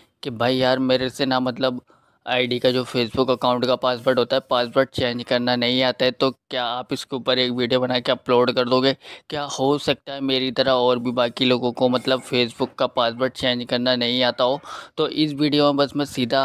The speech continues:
आपको लेके चलता हूँ कि आपको Facebook अकाउंट का पासवर्ड कैसे चेंज करना है। तो सबसे पहले आपको यहाँ पे थ्री डॉट पे क्लिक कर देना है। थ्री डॉट पे क्लिक करने के बाद आपको सेटिंग पे क्लिक कर देना है। सेटिंग पे क्लिक करने के बाद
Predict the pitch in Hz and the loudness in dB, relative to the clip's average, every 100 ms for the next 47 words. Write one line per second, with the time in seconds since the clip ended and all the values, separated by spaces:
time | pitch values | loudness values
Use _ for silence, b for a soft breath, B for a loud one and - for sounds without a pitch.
0 | 131 123 - 135 123 120 123 123 120 147 | 0 -4 -6 -6 -4 -4 -4 -2 -2 -4
1 | - B B - 139 131 - 143 - 131 | -6 B B -4 -2 -2 -2 -4 -2 -4
2 | - 143 139 131 127 127 131 139 135 120 | 0 0 0 0 2 2 2 0 0 -4
3 | 101 135 127 131 120 139 - 120 120 120 | 0 0 0 -6 -4 -4 -2 -4 -4 -2
4 | 110 120 120 127 143 - 143 127 123 131 | -2 -2 -4 -4 -6 -8 -4 0 2 0
5 | - 135 117 - 135 - 131 123 120 - | -2 -8 -6 -4 -4 -2 0 2 0 -6
6 | 123 120 117 - 131 139 147 - B B | -8 -8 -8 -8 -4 -2 -2 -4 B B
7 | B - 143 135 143 127 147 - 135 - | B -8 -4 2 2 2 -2 0 -2 -2
8 | 135 135 135 131 131 127 - 135 120 113 | -6 -4 -2 0 0 0 -4 -8 -6 -6
9 | 127 - 123 127 127 - 135 127 139 143 | -6 -6 -8 -6 -8 -8 -8 -4 -2 -2
10 | 143 131 135 - 135 131 131 143 127 131 | -2 -2 -2 -4 -4 -2 -2 -4 -4 -4
11 | 131 139 - | 0 -2 -2